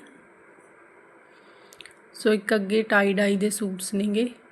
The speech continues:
ਇਹ ਵੀ ਕਾਫੀ ਟ੍ਰੈਂਡਿੰਗ ਡਿਜ਼ਾਈਨ ਹੈਗਾ। ਇਸ ਦੇ ਵਿੱਚ ਤੁਹਾਨੂੰ ਕਈ ਕਲਰ ਆ ਜਿਹੜਾ ਦਿਖਾ ਦਿੰਦੀ ਹਾਂ ਮੈਂ।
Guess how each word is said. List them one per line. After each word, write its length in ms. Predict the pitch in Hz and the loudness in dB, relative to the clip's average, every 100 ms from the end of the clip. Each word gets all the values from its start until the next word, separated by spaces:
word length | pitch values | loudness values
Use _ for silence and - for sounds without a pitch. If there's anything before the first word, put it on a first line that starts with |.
| - - - | -20 -18 -6
ਇਹ 100 | 208 | -2
ਵੀ 80 | 220 | -2
ਕਾਫੀ 320 | 247 220 240 | -2 -2 -2
ਟ੍ਰੈਂਡਿੰਗ 760 | 240 226 202 196 208 202 202 | -2 -2 0 0 -2 -2 -4
ਡਿਜ਼ਾਈਨ 440 | 196 196 202 190 196 | -4 0 0 0 -2
ਹੈਗਾ। 280 | 202 233 311 - - - - - - - - - - - - - - - - - - - - - - - - - - - - - 247 | -2 -4 -8 -16 -20 -20 -20 -20 -20 -20 -20 -20 -20 -20 -20 -20 -20 -20 -20 -20 -20 -20 -20 -20 -20 -20 -20 -20 -20 -20 -20 -8 -2
ਇਸ 120 | 220 | 2
ਦੇ 120 | 247 | 2
ਵਿੱਚ 180 | 233 240 | 2 -2
ਤੁਹਾਨੂੰ 260 | 226 220 | -2 0
ਕਈ 200 | 208 214 | 2 0
ਕਲਰ 380 | 214 226 220 214 | 2 2 2 2
ਆ 60 | 208 | 0
ਜਿਹੜਾ 260 | 220 226 | -2 -4
ਦਿਖਾ 360 | 214 247 247 220 | -4 -6 -2 -2
ਦਿੰਦੀ 320 | 190 190 202 | 0 0 0
ਹਾਂ 60 | 214 | -2
ਮੈਂ। 160 | 233 | -2